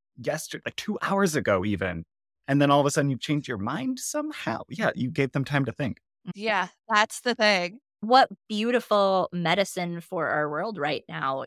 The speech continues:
Speaker 3: is the
Speaker 2: Yeah.
Speaker 3: right to change your mind. That's exactly what we need right now.
Speaker 2: Mm-hmm. So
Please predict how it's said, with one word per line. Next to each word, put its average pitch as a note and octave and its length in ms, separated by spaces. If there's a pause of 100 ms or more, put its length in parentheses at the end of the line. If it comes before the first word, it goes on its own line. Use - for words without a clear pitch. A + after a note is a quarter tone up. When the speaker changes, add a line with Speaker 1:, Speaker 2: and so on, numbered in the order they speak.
Speaker 3:
is E3 120
the A3+ 60
Speaker 2:
Yeah. G3+ 500
Speaker 3:
right G3 220
to - 100
change F#3+ 340
your E3 120
mind. F3+ 300
That's F3+ 180
exactly F3 600
what F#3 180
we F3 120
need D3+ 220
right C3+ 280
now. D#2+ 300 (560)
Speaker 2:
Mm-hmm. A3 320 (440)
So - 420